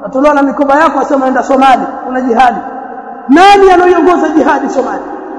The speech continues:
Alokutoa hapa mpaka Somali ni nani? Mtume alikuwa anatoa vikosi na anaipa amiri, anampa bendera. Wewe utatoka na hapa.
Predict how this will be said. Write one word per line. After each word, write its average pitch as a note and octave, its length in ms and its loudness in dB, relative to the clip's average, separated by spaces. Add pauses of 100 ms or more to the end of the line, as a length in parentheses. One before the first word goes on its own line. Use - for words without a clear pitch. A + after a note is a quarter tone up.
(220)
Alokutoa D#4+ 500 2
hapa E4+ 420 4
mpaka E4 360 0
Somali D#4+ 400 0
ni D#4+ 120 6
nani? F#4 280 4 (340)
Mtume G4 460 4
alikuwa D4+ 280 2
anatoa C#4 320 0
vikosi G4 460 -2
na C#4 100 0
anaipa B3+ 340 -6 (300)
amiri, B3 360 0
anampa G#3+ 280 -8
bendera. G#3 320 -8 (240)
Wewe C#4+ 300 4
utatoka - 480 -2
na F#3+ 100 -6
hapa. F3+ 260 -6